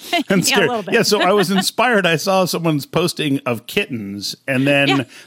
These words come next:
Speaker 2: that inspired me to look for a new job at a
Speaker 1: Right.
Speaker 2: pet store, I guess. That would be, uh, <laughs> that would be it. So, uh, and, and by the way, the thing, the thing that I love that, that, um, that both of you do is you're so generous in how you share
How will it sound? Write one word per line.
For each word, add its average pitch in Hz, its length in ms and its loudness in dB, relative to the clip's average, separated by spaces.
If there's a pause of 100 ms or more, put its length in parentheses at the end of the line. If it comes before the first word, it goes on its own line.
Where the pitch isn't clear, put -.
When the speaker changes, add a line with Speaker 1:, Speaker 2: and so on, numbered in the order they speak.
Speaker 2:
that 160 160 2
inspired 156 440 0
me 151 120 0
to 139 80 2
look 139 160 -2
for 139 140 0
a - 20 -4
new 131 160 2
job 117 640 0 (220)
at 127 120 -2
a 120 40 2
Speaker 1:
Right. - 120 -4
Speaker 2:
pet 147 220 -2
store, 107 360 -2
I 107 100 -10
guess. 107 320 -12
That 117 180 -10
would 107 160 -8
be, 107 220 -2
uh, 107 220 -8 (100)
<laughs> - 100 -20
that 185 160 0
would 147 180 -4
be 131 200 0
it. 127 200 0 (300)
So, 180 480 0
uh, 180 160 2
and, 208 220 0
and 214 120 2
by 240 120 0
the 214 80 2
way, 147 100 2
the 131 140 -2
thing, 240 240 -2
the 170 160 -4
thing 254 160 -2
that 285 100 0
I 190 80 2
love 131 360 0
that, 123 200 -4 (140)
that, 127 400 -2 (200)
um, 120 640 -2
that 131 240 -4
both 143 220 -2
of 139 100 -6
you 127 140 -4
do 120 480 -2
is 131 400 -2 (720)
you're 147 220 -2
so 196 280 0
generous 151 680 -2 (120)
in 139 140 -2
how 160 420 -4
you 135 240 -4
share 143 720 -2